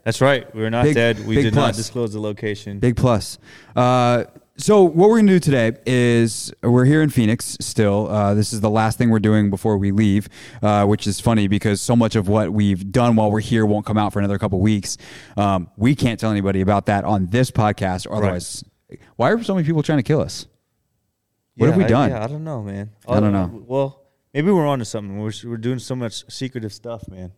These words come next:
Speaker 2: It's just dangerous.
Speaker 1: We're on the,
Speaker 2: We're liv-,
Speaker 1: we're
Speaker 2: we're
Speaker 1: on the
Speaker 2: living
Speaker 1: cutting
Speaker 2: dangerously.
Speaker 1: edge. <laughs> Yeah.
Speaker 2: Um, but s-, this is chronologically in, in real time. The last thing we're doing before we leave. And Joel's been doing a great series, Programming for Noobs. And so you've had so many,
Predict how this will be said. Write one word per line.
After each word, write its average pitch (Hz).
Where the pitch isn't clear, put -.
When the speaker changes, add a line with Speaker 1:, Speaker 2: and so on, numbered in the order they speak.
Speaker 2:
It's 90
just 101
dangerous. 107
Speaker 1:
We're 117
on 117
the, 113
Speaker 2:
We're 110
liv-, 123
Speaker 1:
we're -
Speaker 2:
we're 120
Speaker 1:
on 123
the 135
Speaker 2:
living 127
Speaker 1:
cutting 117
Speaker 2:
dangerously. 110
Speaker 1:
edge. 143
<laughs> -
Yeah. 135
Speaker 2:
Um, 123
but 147
s-, -
this 156
is 147
chronologically 127
in, 110
in 120
real 127
time. 107
The 107
last 113
thing 120
we're 110
doing 110
before 110
we 107
leave. 95
And 107
Joel's 156
been 156
doing 131
a 113
great 117
series, 117
Programming 147
for 123
Noobs. 92
And 123
so 120
you've 147
had 135
so -
many, 127